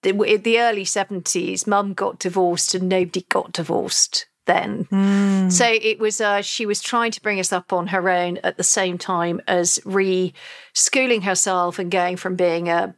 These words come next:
Speaker 1: nurse to being a health visitor. You know,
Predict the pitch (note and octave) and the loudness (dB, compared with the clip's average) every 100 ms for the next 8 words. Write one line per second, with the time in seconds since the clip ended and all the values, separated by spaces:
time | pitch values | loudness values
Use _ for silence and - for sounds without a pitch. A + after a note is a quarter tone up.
0 | - G3+ G3 F#3+ F3+ - F#3 F3+ E3 E3 | -6 0 4 4 2 -2 0 0 2 0
1 | E3 - - F#3 E3 - A3+ A3 - G#3+ | -2 -4 -2 0 0 0 2 2 2 0
2 | G3 F#3+ - - - - - G#3+ A3 F#3+ | 2 0 -4 -20 -20 -20 -8 -2 0 0